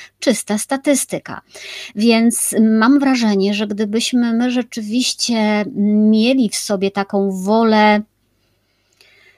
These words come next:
czy wolę mamy, to nawet trudno jest nazwać, tak? Bo ja w-, wierzę, głęboko wierzę w absolutnie dobrą wolę,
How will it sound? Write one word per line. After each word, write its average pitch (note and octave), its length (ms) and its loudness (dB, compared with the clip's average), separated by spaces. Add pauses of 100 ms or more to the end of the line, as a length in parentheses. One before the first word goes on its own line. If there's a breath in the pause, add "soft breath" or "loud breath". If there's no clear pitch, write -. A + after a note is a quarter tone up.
(1400 loud breath)
czy A3 160 -8
wolę C4+ 320 0
mamy, B3+ 440 4
to G#3 80 -10
nawet A3+ 300 -4
trudno B3+ 380 2
jest A#3+ 240 0
nazwać, G3+ 540 -2
tak? G#3 200 -4
Bo A3+ 100 -2
ja A#3 220 2
w-, G#3 320 -8
wierzę, A3 500 2
głęboko G#3+ 480 0
wierzę A3+ 300 -2
w - 60 -6
absolutnie A3+ 580 -2
dobrą G#3 500 0
wolę, G3+ 480 0